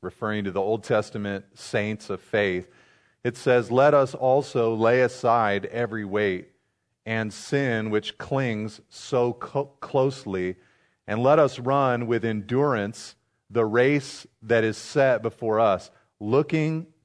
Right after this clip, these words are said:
to Jesus, the founder and perfecter of our faith, who, for the joy that was set before him,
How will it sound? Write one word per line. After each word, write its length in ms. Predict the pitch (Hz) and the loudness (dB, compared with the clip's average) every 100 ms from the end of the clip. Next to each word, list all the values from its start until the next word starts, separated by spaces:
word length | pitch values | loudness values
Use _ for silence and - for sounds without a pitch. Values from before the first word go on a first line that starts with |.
| - | -14
to 240 | - 127 | -6 -4
Jesus, 880 | 95 92 123 147 101 82 73 - _ _ _ _ _ _ | -4 -4 0 0 0 -6 -8 -20 _ _ _ _ _ _
the 120 | 113 | -4
founder 640 | 104 - 120 131 147 147 151 | -4 0 0 2 2 2 2
and 260 | 127 120 | 0 -6
perfecter 840 | - 113 - - 135 143 - 104 110 | -4 -4 -4 2 2 2 0 0 2
of 200 | 117 110 | 2 2
our 160 | 107 | 2
faith, 500 | 104 - 107 85 - _ _ _ _ _ | 0 -4 -4 -4 -10 _ _ _ _ _
who, 560 | - - 160 127 113 113 _ _ | -4 0 2 2 -2 -6 _ _
for 360 | _ - 139 123 | _ -2 0 2
the 120 | 110 | 0
joy 560 | 87 104 117 139 151 160 | -2 0 4 6 6 6
that 160 | 131 | 2
was 160 | 120 117 | 0 -6
set 460 | - 151 139 147 | -4 2 2 2
before 520 | 117 113 - 143 131 107 | -2 -6 0 2 4 0
him, 640 | 98 156 139 98 92 | -2 -2 0 -2 -6